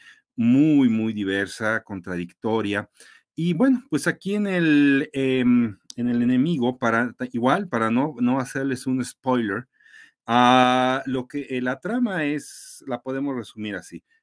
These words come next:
Hay un muchacho que quiere conquistarse a una chica que le gusta muchísimo, pero descubre que esta chica, pues, es, es devota, le gusta rezar, y entonces este cuate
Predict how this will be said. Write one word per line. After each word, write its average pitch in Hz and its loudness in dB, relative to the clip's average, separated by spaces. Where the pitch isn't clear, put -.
Hay 117 -10
un 147 -6
muchacho 240 -2
que 120 0
quiere 131 -2
conquistarse 123 -6
a 117 -4
una 123 -4
chica 202 -8
que 92 -10
le 92 -10
gusta 104 -8
muchísimo, 160 -2
pero 170 2
descubre 240 2
que 156 -2
esta 165 -4
chica, 175 -6
pues, 170 -6
es, 143 -8
es 135 -4
devota, 151 -4
le 120 -6
gusta 101 -12
rezar, 120 -2
y 139 0
entonces 170 -2
este 165 -4
cuate 147 -4